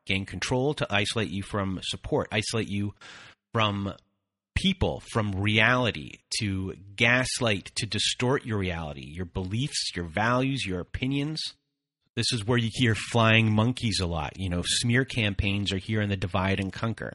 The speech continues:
conquer area. So, like, flying monkeys for the abusers, and, you know, they start playing people off, uh, or against each other to cause chaos between people and to plant seeds of self-doubt in your mind,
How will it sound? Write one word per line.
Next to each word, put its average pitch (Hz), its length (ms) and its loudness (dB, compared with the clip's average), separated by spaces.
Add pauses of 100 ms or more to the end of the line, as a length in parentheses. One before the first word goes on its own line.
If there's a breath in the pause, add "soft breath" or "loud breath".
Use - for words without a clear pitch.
(100)
conquer 113 300 0
area. 80 320 -2 (500 loud breath)
So, - 160 2
like, 104 220 2 (100)
flying 123 320 4
monkeys 120 380 2
for - 140 0
the 113 100 0
abusers, 113 500 0 (440 loud breath)
and, 104 100 0
you 107 80 4
know, 104 60 2
they 107 80 0
start - 260 2
playing 123 320 2
people 135 460 2
off, 104 220 4 (200)
uh, 95 320 2
or 107 140 0
against 123 440 2
each - 160 -4
other 71 300 -6 (140)
to - 80 -14
cause 107 340 2
chaos 135 640 2
between 131 680 -2
people 92 540 -4 (500 loud breath)
and 107 200 4
to 113 80 0
plant 127 440 4 (140)
seeds 120 480 -2 (100)
of 98 200 2 (120)
self-doubt 107 640 2
in 92 220 -2
your 110 320 2
mind, 170 480 2